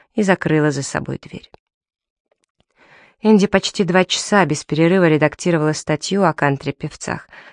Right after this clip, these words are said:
отмечая детали, которые требовали проверки или уточнения. Она уже хотела идти в художественный отдел поговорить о фотографиях, когда позвонил Макс. Энди взглянула на часы, восемь вечера. Он, наверное, только что приземлился в Бостоне.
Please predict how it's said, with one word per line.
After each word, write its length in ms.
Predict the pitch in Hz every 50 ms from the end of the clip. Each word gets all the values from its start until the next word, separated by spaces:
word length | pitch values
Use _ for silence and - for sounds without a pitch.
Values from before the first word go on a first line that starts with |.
| _
отмечая 540 | _ - - 208 220 208 - - 240 214 180
детали, 500 | 143 156 147 - - 175 190 196 190 170
которые 360 | - - 151 - 151 139 139
требовали 440 | 131 - 151 156 147 135 139 147 135
проверки 600 | 135 - - 143 139 135 143 147 147 - - - 143
или 100 | 127 131
уточнения. 720 | 123 - 123 131 - - - - 151 - - 170 196 - _ _ _ _ _ _ _ _ _ _
Она 120 | 214 214
уже 120 | 202 190
хотела 400 | 180 - 185 - - 190 180 175
идти 200 | 165 - - 180
в 60 | 165 -
художественный 640 | - 165 165 160 147 - - - 160 156 156 151 151
отдел 260 | 151 151 165 160 147
поговорить 480 | - 156 143 151 151 151 151 143 - -
о 60 | 143
фотографиях, 800 | - - - - 147 147 170 208 233 226 190 - - - 143 - - - - - - _ _
когда 280 | _ - 185 208 220 220
позвонил 480 | - - 170 170 170 170 175 170 160 151
Макс. 440 | 147 147 - - - - - - - _ _ _ _ _ _ _ _ _ _
Энди 220 | 147 156 151 156
взглянула 440 | 147 139 143 151 151 156 160 156 151
на 140 | 151 151 147
часы, 420 | - - 160 - - - 202 175
восемь 380 | 135 147 143 - - 160 160 165
вечера. 420 | 196 196 175 - - - - 147 - _ _ _ _ _ _ _
Он, 160 | - 156 160
наверное, 480 | 156 151 143 139 147 151 170 185 170 165
только 260 | - - 156 147 -
что 200 | - - - 160
приземлился 680 | - - 160 156 170 170 170 185 220 226 208 - - 156
в 60 | 143
Бостоне. 540 | 143 139 135 131 - - - - - -